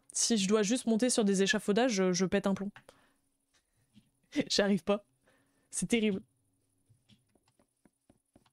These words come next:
C'est, y a rien qui va, quoi. Alors.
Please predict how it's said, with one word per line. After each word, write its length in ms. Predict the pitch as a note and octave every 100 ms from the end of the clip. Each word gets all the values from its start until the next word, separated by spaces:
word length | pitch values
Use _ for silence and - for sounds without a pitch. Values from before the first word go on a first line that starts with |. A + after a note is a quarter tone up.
| - _ _
C'est, 200 | - F#3
y 140 | F#3
a 60 | E3+
rien 200 | F#3 G#3+
qui 160 | - G#3+
va, 160 | F#3+
quoi. 160 | F3+ - - _ _ _ _ _ - _ _ _ - - - _ _ -
Alors. 460 | F4+ G3+ F#3 F3